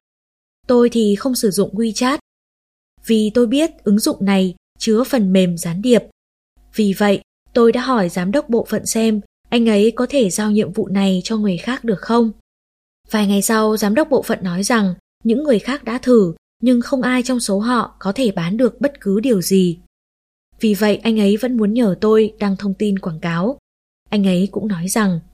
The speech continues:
nếu anh không muốn làm việc này, anh có thể viết báo cáo nói rằng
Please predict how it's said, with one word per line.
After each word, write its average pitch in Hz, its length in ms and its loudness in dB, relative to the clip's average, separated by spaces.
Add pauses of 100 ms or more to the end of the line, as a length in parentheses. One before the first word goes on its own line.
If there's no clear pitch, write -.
(600)
nếu 208 180 4
anh 240 240 2
không 247 220 -4
muốn 214 140 2
làm 247 200 0
việc 175 180 -4
này, 185 320 2 (320)
anh 247 200 -2
có 254 100 0
thể 262 220 4
viết 277 200 0
báo 202 180 -4
cáo 208 240 -2
nói 220 240 -2
rằng 202 320 0